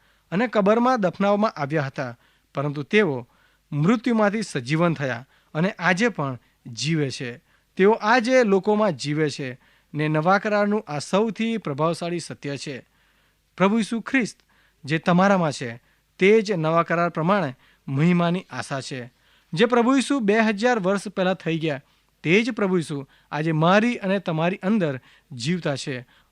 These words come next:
અને જે પ્રભુ ઈસુના જીવનનો એક તૃતીયાંશ ભાગ લોકોને સાજાપણું આપવામાં પસાર થયો હોય, તે પ્રભુ ઈસુ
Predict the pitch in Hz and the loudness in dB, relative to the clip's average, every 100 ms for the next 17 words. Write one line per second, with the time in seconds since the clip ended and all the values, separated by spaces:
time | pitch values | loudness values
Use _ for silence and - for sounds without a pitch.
0 | _ _ - 196 226 151 202 285 226 175 | _ _ 0 2 4 4 4 4 2 2
1 | 220 247 185 220 226 247 165 170 185 202 | 2 2 0 2 2 2 2 0 2 2
2 | 233 - 165 170 185 170 208 202 131 143 | 0 0 0 0 -4 0 2 2 0 2
3 | 196 196 - _ - 180 202 240 269 - | 2 2 -6 _ 0 2 4 6 4 2
4 | 147 170 185 208 226 - 151 185 180 202 | 0 0 0 0 -2 -2 -6 -2 -2 -2
5 | 185 143 165 170 - 147 139 151 202 165 | -2 -4 -4 -4 -4 -4 -2 -2 -2 -4
6 | _ _ _ - 190 254 269 190 165 220 | _ _ _ 0 4 4 4 2 4 4
7 | 208 220 143 | 4 0 -2